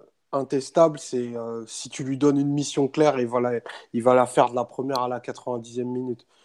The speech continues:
Tu vois, c'est, c'est les joueurs qui ressemblent un peu à, ça ressemble un peu à un mec comme Lucas Vazquez, tu vois,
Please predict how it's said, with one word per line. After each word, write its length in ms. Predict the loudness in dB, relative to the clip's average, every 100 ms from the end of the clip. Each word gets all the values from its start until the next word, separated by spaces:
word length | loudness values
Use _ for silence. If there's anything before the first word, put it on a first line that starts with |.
| _
Tu 100 | 2
vois, 80 | 4
c'est, 240 | 4 -2 -4
c'est 220 | -4 -4
les 120 | -4
joueurs 280 | 2 2 2
qui 120 | -6
ressemblent 380 | -6 -4 -4 -4
un 80 | -6
peu 240 | -6 -4
à, 420 | -2 -4 -8 -14 _ _ _ _
ça 140 | -8
ressemble 320 | 0 0 2
un 100 | 0
peu 180 | 0 -2
à 60 | -2
un 80 | -4
mec 180 | -8
comme 240 | -6 -6 -6
Lucas 240 | -6 -8
Vazquez, 400 | -4 -6 -4 -8
tu 140 | -8
vois, 140 | -14